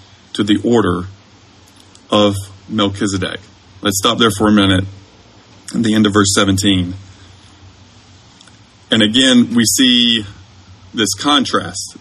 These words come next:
So we're, what we have is, the, you know, the order of Melchizedek,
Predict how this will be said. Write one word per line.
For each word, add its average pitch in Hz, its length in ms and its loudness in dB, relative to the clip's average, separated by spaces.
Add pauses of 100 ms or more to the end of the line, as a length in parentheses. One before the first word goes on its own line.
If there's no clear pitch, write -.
(160)
So - 140 -8
we're, 107 200 -4
what 107 120 -6
we 117 160 -4
have 120 560 0 (320)
is, 101 380 -8 (100)
the, 110 80 -8
you 104 140 -2
know, 98 80 -2
the 98 120 -2
order 127 360 0
of 123 80 -2
Melchizedek, 110 760 -2